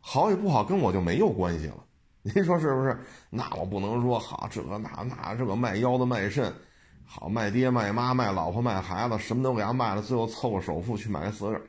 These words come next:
我干嘛呀？没有意义了。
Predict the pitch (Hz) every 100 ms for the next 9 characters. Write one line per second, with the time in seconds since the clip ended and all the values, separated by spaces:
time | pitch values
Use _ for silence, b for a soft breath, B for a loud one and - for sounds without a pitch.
0 | B B B B 104 113 165 180 175 120
1 | 87 85 87 85 90 _ _ _ _ _
2 | _ _ _ _ - 165 170 180 220 190
3 | 95 80 71 -